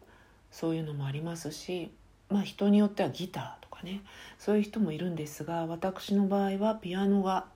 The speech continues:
ほぼ全てです。そこに時折ベースが入ったり、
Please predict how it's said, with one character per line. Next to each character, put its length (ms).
ほ 140
ぼ 120
全 340
て 240
で 120
す。 160
そ 200
こ 160
に 300
時 300
折 420
ベ 120
ー 40
ス 160
が 100
入 120
っ 100
た 140
り、 260